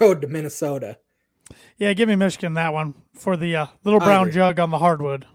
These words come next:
Speaker 2: Yeah.
Speaker 1: Yeah, I, I, I agree. I think they're quite a bit better than Minnesota, and they need it, though, or they'll be falling even deeper down to,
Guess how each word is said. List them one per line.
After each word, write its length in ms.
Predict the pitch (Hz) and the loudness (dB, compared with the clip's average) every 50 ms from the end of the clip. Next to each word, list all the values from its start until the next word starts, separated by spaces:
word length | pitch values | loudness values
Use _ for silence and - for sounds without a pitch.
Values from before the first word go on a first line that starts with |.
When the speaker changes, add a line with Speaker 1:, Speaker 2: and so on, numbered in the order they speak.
| _ _ _ - | _ _ _ -12
Speaker 2:
Yeah. 100 | 175 156 131 | -12 -10 -10
Speaker 1:
Yeah, 180 | 131 117 107 - _ _ - _ | -10 -12 -12 -14 _ _ -16 _
I, 300 | 151 139 135 139 143 139 | -8 -6 -6 -4 -4 -4
I, 220 | 127 143 156 151 - - | -4 -4 -6 -6 -6 -8
I 180 | 139 131 120 | -10 -12 -10
agree. 220 | 113 101 104 107 110 | -12 -12 -14 -14 -14
I 40 | 107 | -14
think 160 | 104 104 - | -16 -16 -18
they're 80 | 98 | -20
quite 240 | - _ 104 98 98 | -20 _ -18 -16 -16
a 40 | 92 | -16
bit 140 | 101 92 98 | -16 -18 -18
better 180 | 101 101 104 101 | -18 -18 -18 -18
than 100 | 101 98 | -18 -18
Minnesota, 420 | 101 101 101 - - 107 107 104 | -20 -20 -18 -16 -14 -14 -12 -12
and 160 | 107 101 98 | -14 -10 -4
they 120 | 127 143 156 | -2 -2 -2
need 220 | 147 147 165 160 | 0 0 0 0
it, 160 | 135 113 - | 0 -2 -4
though, 220 | - 101 98 104 - _ _ _ _ _ _ _ _ _ _ _ _ _ _ _ _ - - | -10 -12 -12 -14 -16 _ _ _ _ _ _ _ _ _ _ _ _ _ _ _ _ -18 -14
or 80 | 123 | -12
they'll 140 | 117 120 143 | -8 -8 -8
be 100 | 131 117 - | -8 -8 -12
falling 520 | - - 143 135 135 123 117 113 117 127 | -10 -8 -8 -6 -6 -8 -10 -12 -14 -12
even 340 | - 156 147 120 113 113 110 - - 123 | -10 -8 -8 -8 -8 -12 -12 -16 -18 -12
deeper 340 | - 143 170 190 180 147 123 | -6 -4 -4 -2 -2 -4 -6
down 300 | 117 120 117 117 113 113 | -6 -8 -10 -10 -10 -12
to, 140 | 110 107 | -12 -14